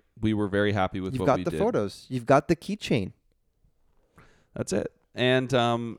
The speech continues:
Speaker 1: I, I, so I liken it a little bit to the way that I felt when I saw the pyramids for the first time.
Speaker 2: Mm, okay.
Speaker 1: Right? Like, you see the pyramids in photos, you're like, "That's pretty cool." But then you actually get in front of it and you're like, "Oh my gosh, it's amazing."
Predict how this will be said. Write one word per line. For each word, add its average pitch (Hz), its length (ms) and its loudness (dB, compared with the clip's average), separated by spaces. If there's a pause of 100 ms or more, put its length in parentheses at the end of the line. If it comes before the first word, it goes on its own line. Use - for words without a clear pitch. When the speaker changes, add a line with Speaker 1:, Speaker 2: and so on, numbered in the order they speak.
(120)
Speaker 1:
I, 120 160 -6
I, 113 260 -4
so 131 280 4
I 135 120 4
liken 135 420 2
it 170 120 2
a 117 60 2
little 123 280 2
bit 123 220 2
to 127 80 -4
the 107 120 0
way 107 160 2
that 104 120 -2
I 101 100 0
felt 101 340 2
when 98 160 0
I 92 80 -2
saw 92 420 2
the 90 100 -6
pyramids 90 480 -4
for 78 140 -10
the 67 80 -8
first - 280 -10
time. - 300 -8 (1400)
Speaker 2:
Mm, 131 340 -8
okay. 117 240 -8 (540)
Speaker 1:
Right? 98 200 2
Like, 95 140 -4
you 104 80 -4
see 131 200 2
the 120 100 0
pyramids 110 380 0
in 101 100 -8
photos, 101 360 4
you're 104 100 0
like, 87 140 0
"That's 101 180 -2
pretty 98 200 -4
cool." 92 300 -2
But 98 120 -4
then 107 140 -4
you 98 80 -2
actually 98 240 -4
get 90 180 -8
in 92 80 -18
front 92 220 -10
of 95 80 -8
it 110 80 -4
and 104 100 -10
you're 98 120 -2
like, 87 300 -2 (680)
"Oh 120 400 2 (260)
my 98 400 -2 (220)
gosh, 76 520 -2 (160)
it's - 200 -6
amazing." 85 360 -10